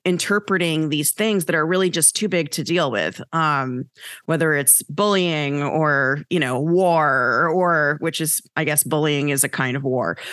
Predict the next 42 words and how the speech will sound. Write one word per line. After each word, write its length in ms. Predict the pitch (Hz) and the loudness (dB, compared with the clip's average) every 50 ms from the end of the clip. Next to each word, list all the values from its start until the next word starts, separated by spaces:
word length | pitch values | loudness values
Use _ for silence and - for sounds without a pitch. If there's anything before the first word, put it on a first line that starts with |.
| - - - | -10 -4 -2
um, 400 | 185 196 196 196 196 202 190 - - | 0 2 2 2 2 2 0 -2 -2
but, 320 | - 190 180 180 175 - - - | 0 0 2 2 0 -2 -2 -2
or, 320 | 185 170 165 160 165 - - | 0 0 0 0 -2 -2 -2
or, 340 | 170 170 170 165 160 143 - _ _ - - | 0 0 0 0 -2 -4 -8 _ _ -8 -4
or 80 | 185 185 | -4 -2
girls, 540 | - - 233 254 254 202 156 139 139 143 - | 0 0 0 2 2 2 2 2 2 0 0
like, 200 | 160 151 151 - | 0 0 -2 -2
you 80 | 170 | -2
know, 140 | 165 165 165 | -2 0 0
just 160 | 143 - - | -2 -2 -2
not 220 | 175 170 160 170 170 | 0 0 0 0 0
knowing 180 | 170 165 160 | 0 0 0
how 80 | 170 165 | 0 -2
to 60 | 160 | -2
talk 240 | - - 151 160 156 | -2 -2 -2 -2 -2
to, 320 | - 170 165 160 165 - - - | -2 0 0 0 0 -2 -2 -4
to 160 | - - 165 | -4 -4 -2
girl, 260 | 135 - 196 214 208 - - | -2 -2 -2 -2 -2 -2 -4
to, 240 | - 180 165 165 165 - _ - - | -4 -2 -2 -2 -2 -6 _ -12 -8
to 120 | - 175 | -4 -2
young 320 | 165 165 156 160 156 156 151 | 0 0 0 -2 -2 -2 -2
women. 400 | 185 190 180 151 135 135 151 151 | -2 0 0 -2 -2 -2 -2 0
So 340 | - - 170 160 156 151 - - - - - - - - | 0 2 2 2 2 0 -2 -6 -14 -14 -14 -10 -4 -2
I 80 | 190 185 | -2 0
think 280 | 180 214 202 180 160 | 0 0 0 0 0
that, 160 | 180 - - - _ - | -2 -2 -4 -4 _ 0
and, 220 | 180 175 170 165 | 0 2 2 0
and 200 | - 170 165 151 | 0 0 0 0
certainly 400 | - - 196 185 - 175 185 170 | 0 0 0 0 0 0 0 0
once 280 | 156 156 156 151 - - | 0 0 0 0 0 0
his, 280 | 185 151 151 143 131 | 0 0 0 0 0
um, 340 | 143 135 131 131 131 120 98 - - - | 0 0 0 0 -2 -4 -6 -6 -4 -2
you 80 | 170 | -2
know, 180 | 151 135 123 135 | 0 0 0 -2
once 460 | 107 - - 156 147 143 131 - - | -2 -4 -2 -2 -2 0 -2 -2 -2
his 160 | 156 107 - | -2 -2 -4
parents 480 | - - - 147 156 147 147 135 135 - | -2 -2 -2 0 0 0 0 -2 -2 -2
start 180 | - 135 143 | -2 -2 -2
having 300 | 151 139 127 117 127 127 | 0 -2 -2 -2 -4 -4
trouble 560 | 120 - - 143 127 135 131 131 113 98 92 - - | -4 -2 -2 -2 0 0 0 0 0 -2 -4 -6 -6
kind 200 | - 143 139 131 | -4 -2 -2 -2
of 240 | 135 131 135 143 | -2 -2 -4 -6